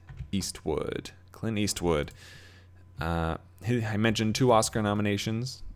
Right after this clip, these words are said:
Uh, they are Unforgiven and Million Dollar Baby, which are his one and two films, on my op-, in my opinion, respectively. Uh, also, very well known for the Man with No Name trilogy of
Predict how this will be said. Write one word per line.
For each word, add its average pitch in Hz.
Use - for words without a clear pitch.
Uh, 69
they 98
are 90
Unforgiven 131
and 92
Million 113
Dollar 104
Baby, 110
which 110
are 85
his 87
one 92
and 90
two 95
films, 104
on 87
my 90
op-, -
in 92
my 90
opinion, 101
respectively. 107
Uh, 85
also, 131
very 120
well 117
known 107
for 95
the 87
Man 107
with 107
No 110
Name 110
trilogy 123
of 90